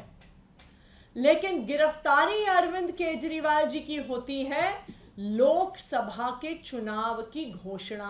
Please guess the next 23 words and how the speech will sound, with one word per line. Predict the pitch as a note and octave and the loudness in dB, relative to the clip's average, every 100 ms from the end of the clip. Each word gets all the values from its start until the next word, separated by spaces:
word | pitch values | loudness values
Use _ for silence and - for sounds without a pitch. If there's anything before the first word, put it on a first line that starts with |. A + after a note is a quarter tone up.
| G#3 | -10
के | C4+ C4 - | -8 -10 -10
बाद। | F3+ F3+ F3+ - - - - - - - _ - - - - - - - - - _ - - - - - - - - | -10 -8 -10 -14 -20 -20 -20 -20 -20 -20 _ -20 -20 -20 -20 -20 -20 -20 -20 -20 _ -20 -20 -20 -20 -20 -20 -20 -2
तो | F#4+ | 0
प्रधानमंत्री | F#4 F4+ D#4 F4 G4 F4+ E4 E4 D#4+ F#4+ F#4+ | 6 6 8 6 6 4 4 2 0 -2 0
नरेंद्र | D#4 D4+ E4 F4 E4 F4 | 2 2 0 -2 -2 -2
मोदी | D4 C#4+ D4 D4 | 0 -2 -2 -4
जी | A3 C#4 | -4 -4
ने | A#3 F#3 - - _ _ _ _ - - - - _ - | -4 -6 -14 -20 _ _ _ _ -20 -20 -20 -20 _ -2
चुनाव | F4 D#4+ E4+ F#4 F#4+ - | 0 4 6 6 2 0
की | F#4 C4 | 0 0
घोषणा | C#4+ C#4+ - D#4+ D#4+ D#4+ | 2 2 0 0 0 0
के | E4 G#3+ | -2 -2
बाद | A#3+ C4 B3 F3+ - - - _ - - - _ _ - | 2 2 2 -2 -10 -20 -20 _ -20 -20 -20 _ _ 0
क्यों | G4+ A4+ G4+ | 4 6 6
अरविंद | D4+ C#4 C4+ | 6 2 -2
केजरीवाल | C#4 A#3 A#3 A3+ A3 G#3 | 0 0 -2 -2 -2 -2
जी | G#3+ | -4
को | F#3+ | -8
गिरफ्तार | F3+ F3 - - - | -10 -12 -14 -14 -14
किया? | - - - - _ - _ _ _ _ _ _ _ _ _ _ _ - D#4+ | -18 -20 -20 -20 _ -20 _ _ _ _ _ _ _ _ _ _ _ -6 -6
इसलिए | - F4 D4 D4 C#4 | -4 -4 -2 -2 -2
गिरफ्तार | G#3+ A#3+ A#3+ - A#3 G#3+ G#3+ - | -2 -2 -4 -6 0 0 0 -4
किया | G#3+ G3+ B3+ | -8 -2 0